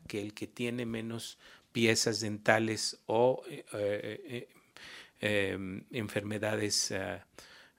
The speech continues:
eh, bucales, ¿no? La prevención de fracturas de cadera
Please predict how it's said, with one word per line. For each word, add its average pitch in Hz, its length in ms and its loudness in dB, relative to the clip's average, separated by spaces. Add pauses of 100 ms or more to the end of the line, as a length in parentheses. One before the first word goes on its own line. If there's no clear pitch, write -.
eh, 95 260 -4
bucales, 95 800 -4
¿no? 127 280 -8 (480)
La 123 160 4
prevención 127 640 6
de 123 340 4
fracturas 131 580 2
de 123 120 -2
cadera 120 640 0